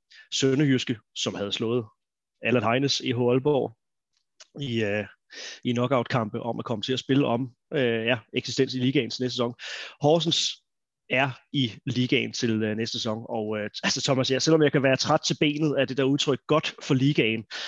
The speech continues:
så med tanke på, hvad, øh, hvordan Horsens håndbold <laughs> kommer til at se ud i, øh, i næste sæson,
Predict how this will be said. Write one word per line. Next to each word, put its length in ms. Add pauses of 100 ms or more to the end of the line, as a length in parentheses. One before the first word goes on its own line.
så 120
med 80
tanke 280
på, 280 (140)
hvad, 340 (380)
øh, 260
hvordan 200
Horsens 840 (520)
håndbold 380
<laughs> 20
kommer 160
til 200
at 100
se 200
ud 160 (460)
i, 240
øh, 140
i 80
næste 480
sæson, 380